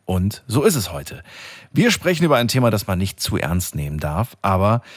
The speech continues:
ich bin mal sehr gespannt, wie kreativ ihr antwortet. Vielleicht wird's ja ganz lustig. Vielleicht wird's trotzdem ganz ernst. Man weiß es nie. Also es gab auch schon Crazy Friday-Themen, bei denen es dann echt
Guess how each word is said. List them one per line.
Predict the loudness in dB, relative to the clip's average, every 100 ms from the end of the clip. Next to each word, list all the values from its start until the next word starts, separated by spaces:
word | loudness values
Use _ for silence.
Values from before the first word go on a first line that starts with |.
| -20
ich | -4
bin | 2
mal | 2
sehr | 2
gespannt, | -2 -2 0 0 0
wie | -4
kreativ | -4 -2 -2 -2 -2 -2 -4
ihr | -8 -6
antwortet. | -6 -8 -4 -4 -4 -8
Vielleicht | 0 2 2
wird's | 0
ja | 2
ganz | 2 2 2
lustig. | 0 2 -2 -4 -16 -20
Vielleicht | -8 -6 -4
wird's | -8 -4
trotzdem | -4 -2 0 2
ganz | 0 -6 -8
ernst. | -6 -6 -8 -6
Man | -2 2
weiß | 2 2
es | 0 0
nie. | 0 -2 -6 _ _
Also | 0 2
es | 2
gab | 2 2
auch | 2
schon | 2 0
Crazy | 0 0 0
Friday-Themen, | 2 2 2 0 0 2
bei | 2
denen | 2 2
es |
dann | 2 0
echt | 0 -4 -4